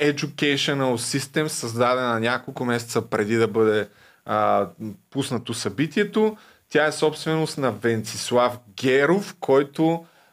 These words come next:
е по прякор Венци Лисицата, друг, а, небезизвестен мафиот,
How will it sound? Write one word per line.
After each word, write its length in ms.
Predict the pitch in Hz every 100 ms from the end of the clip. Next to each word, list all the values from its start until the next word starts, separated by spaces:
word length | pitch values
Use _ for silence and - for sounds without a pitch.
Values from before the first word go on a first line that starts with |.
| _
е 180 | 123 120
по 180 | 120 120
прякор 460 | 123 123 123 131
Венци 440 | 113 123 127 123 120
Лисицата, 800 | 110 - 170 - 180 175 170 170 - _
друг, 460 | 107 165 180 - -
а, 220 | 156 170
небезизвестен 1200 | 147 127 147 156 131 117 104 127 135 - 135 131 - _ _ _ -
мафиот, 640 | 113 104 98 - 120 143